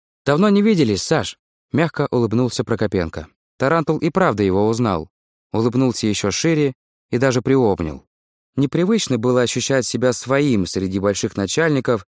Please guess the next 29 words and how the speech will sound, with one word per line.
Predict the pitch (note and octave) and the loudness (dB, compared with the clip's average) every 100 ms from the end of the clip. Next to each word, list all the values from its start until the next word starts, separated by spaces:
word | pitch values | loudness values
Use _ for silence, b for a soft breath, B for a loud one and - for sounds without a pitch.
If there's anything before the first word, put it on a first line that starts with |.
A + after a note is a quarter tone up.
| _ _ | _ _
но, | C3+ | -2
видимо, | C#3 E3+ E3 D#3+ | 0 0 0 0
дело | D3 D#3+ | 2 2
гражданина | C#3+ C#3+ C3+ D3 G3 D3+ F2+ - _ | 2 0 0 2 2 2 -2 -6 _
действительно | A#2+ E3 - G#3+ F3+ A2+ G2+ | -4 -4 -2 -2 -2 0 0
сделало | F#2 A#2 A#2 A2 | 0 2 2 0
начальника | G#2 G2 C3+ A#2+ G#2+ | 0 0 0 0 -2
Игоря | A2 A#2+ A#2 G#2+ | -2 -2 0 0
Грома | G2 B2+ E3+ D3 A#2 _ - | 0 0 2 0 -4 _ -4
большой | A#2+ - E3+ | -2 0 -2
звездой | C#3 C3+ A2 D3+ | 0 -2 0 0
в | |
профессиональной | B2+ A2 - A2+ C3 C3 A#2+ | 0 -4 -2 -2 0 0 0
среде. | - A#2 G#2+ F2+ D#2 _ _ _ _ _ | -2 -2 -2 -2 -6 _ _ _ _ _
«Раньше | - B2 D3+ - | -2 0 0 -2
такие | D#3 C3+ D3+ | -2 0 0
шишки | C#3+ D#3+ D3+ - | 0 -2 -2 -2
не | C#3+ | -2
то | C3+ G#3+ | 0 0
что | F#3+ D3+ | 0 0
обниматься, | A#2 B2 A#2+ F#2+ - - D2+ _ _ - | 0 2 2 0 -4 -10 -10 _ _ -2
руки | C3 C#3+ A3 | 0 2 2
бы | G3+ | 2
Прокопенко | D#3 D3 C3 B2 G#2+ G#2 | 2 0 0 0 0 0
не | G#2+ | -2
подали». | A2+ A#2+ F#2+ E2 D2 _ _ _ _ _ - | 0 0 0 -4 -8 _ _ _ _ _ -2
Максимум | C#3 F3 D3 D3 | 0 0 0 0
кивнули | B2+ D#3+ E3 F#3+ C3+ | 0 -2 2 2 2
бы | G2 F#2 | 2 0